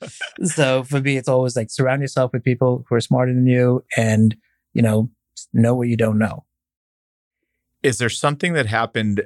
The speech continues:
Speaker 1: uh, in your childhood? Maybe it was, like, a single event or just something that your parents did or just something that, like, had that not been a part of your life, you might not look at the world the way you look at it today.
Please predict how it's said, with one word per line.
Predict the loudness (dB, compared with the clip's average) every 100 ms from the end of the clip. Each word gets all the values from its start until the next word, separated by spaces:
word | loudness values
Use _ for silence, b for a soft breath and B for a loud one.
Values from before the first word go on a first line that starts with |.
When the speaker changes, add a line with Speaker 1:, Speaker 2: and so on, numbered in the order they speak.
| -2
Speaker 1:
uh, | 0 0 -2 -6 _ -2
in | 2
your | 2 0
childhood? | -2 -2 -2 -2 0 0 0 -4 -10
Maybe | -6 -4 -2
it | -2
was, | -4
like, | -6
a | -8
single | -8 -2 0 2 2
event | 0 -2 -2 -2 -4
or | -4 -4
just | -2 -2 -2 -2
something | -2 0 0 0
that | -2
your | -4
parents | -2 0 0 -2 -4
did | -2 0 0
or | -2
just | -2 -4 -2
something | -2 -2 -2 -2
that, | -2
like, | -2 -4
had | -2 -2 -2
that | -4 -4
not | -4 -4 -2
been | -4
a | -2
part | -2 -4
of | -2
your | -4
life, | 0 -2 -2 -8 _ -2
you | 0
might | 0 -2
not | -2
look | -4 -4
at |
the | -4
world | 0 0 2
the | 2
way | 2
you | 2
look | 0 0
at | -4
it | -4 -4
today. | -2 0 0 -4